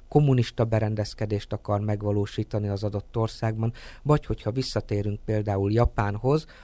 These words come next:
ahol ugye a, az Asahara féle, ö, mozgalom, a, gyakorlatilag egy vallási, egy szimpla vallási fanatizmuson alapuló, ö, terrorszervezet volt.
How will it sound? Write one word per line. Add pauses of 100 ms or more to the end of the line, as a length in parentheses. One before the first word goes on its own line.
(140)
ahol
ugye
a,
az
Asahara
féle, (400)
ö,
mozgalom, (180)
a, (300)
gyakorlatilag (300)
egy
vallási, (260)
egy (440)
szimpla
vallási (360)
fanatizmuson
alapuló, (880)
ö, (100)
terrorszervezet
volt.